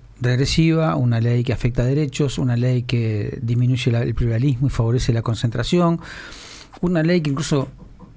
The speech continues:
algunos otros actores ahora dicen también que hay algunos artículos inconstitucionales, como la creación de los cargos nuevos del directorio de,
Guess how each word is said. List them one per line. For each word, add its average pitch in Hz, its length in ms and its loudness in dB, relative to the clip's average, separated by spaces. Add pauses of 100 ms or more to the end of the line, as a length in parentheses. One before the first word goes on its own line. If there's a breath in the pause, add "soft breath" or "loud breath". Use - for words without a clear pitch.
(480)
algunos 139 260 0
otros - 180 -4
actores 139 280 0
ahora 127 180 2
dicen 131 240 2
también 131 240 0
que 123 80 0
hay 123 100 2
algunos 123 280 0
artículos 120 640 -2 (580 loud breath)
inconstitucionales, 139 880 2
como 120 180 0
la 113 120 0
creación 127 340 2
de 135 80 4
los 120 140 0
cargos 127 260 0
nuevos 135 300 2
del 120 100 2
directorio 113 540 2
de, 107 260 0